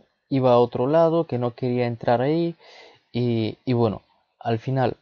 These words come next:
eh, me lo han corregido de tal manera que el blanco quede realmente blanco, algo que yo no siempre consigo bien. Por otro lado, pues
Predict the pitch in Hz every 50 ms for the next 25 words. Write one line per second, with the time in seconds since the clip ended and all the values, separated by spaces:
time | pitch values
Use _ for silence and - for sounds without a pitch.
0 | _ _ _ _ _ _ _ _ _ _ _ _ _ _ - 117 117 113 110 104
1 | 104 104 95 92 - 64 - 123 120 120 127 135 139 - 143 131 135 131 - -
2 | 143 123 113 110 113 117 - 123 123 127 135 143 147 139 143 185 - _ _ _
3 | _ _ _ _ _ _ _ _ _ _ - - 139 135 131 - _ _ - 113
4 | 110 107 120 131 135 139 - 139 131 - 139 135 131 135 - - - - 117 113
5 | 110 117 120 120 117 - 120 120 131 131 123 120 - - - 131 131 139 139 143
6 | 147 143 - - 131 127 127 - _ _ _ _ - 135 131 135 139 143 - -
7 | 135 135 139 139 135 - - - 139 127 117 - 123 123 - - 123 123 117 -
8 | - 123 117 120 127 135 - _ _ _ _ _ _ - 117 117 113 113 113 110
9 | 101 90 - _ _ _ _ _ _ _ - - 120 117 - 120 120 123 127 131
10 | 139 139 - - 110 107 110 - - - - - - - -